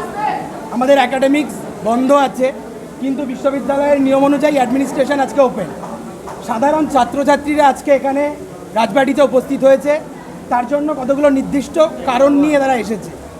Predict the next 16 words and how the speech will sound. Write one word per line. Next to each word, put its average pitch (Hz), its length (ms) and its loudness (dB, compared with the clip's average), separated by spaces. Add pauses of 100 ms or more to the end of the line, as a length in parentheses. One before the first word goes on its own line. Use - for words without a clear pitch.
(280)
বা 269 100 -2
সেই 294 160 2
নির্দিষ্ট 277 420 0
কারণগুলো 285 540 2
কী 285 140 -2
কী, 294 140 -8 (460)
সেগুলো 294 140 -2
যথেষ্ট 277 380 0
ভ্যালিড 269 440 2 (480)
এবং 320 240 2
স্টুডেন্টদের 294 600 0 (460)
পরিপ্রেক্ষিতে 302 680 0
নেই 285 320 0
বলে 320 240 0
আজকে 277 320 -2
শনিবার, 262 500 2